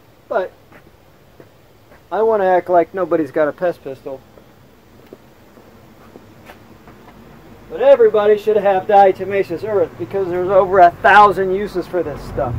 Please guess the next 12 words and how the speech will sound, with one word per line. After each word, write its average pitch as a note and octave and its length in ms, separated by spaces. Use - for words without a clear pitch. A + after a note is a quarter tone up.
including F3 560
eating E3 360
it. B2+ 160
Yes, D#3 280
it's, C#3 140
it's, B2+ 140
it's D3+ 140
that D#3+ 240
wonderful. C#3+ 420
It's B2+ 120
just - 220
silica. C#3 320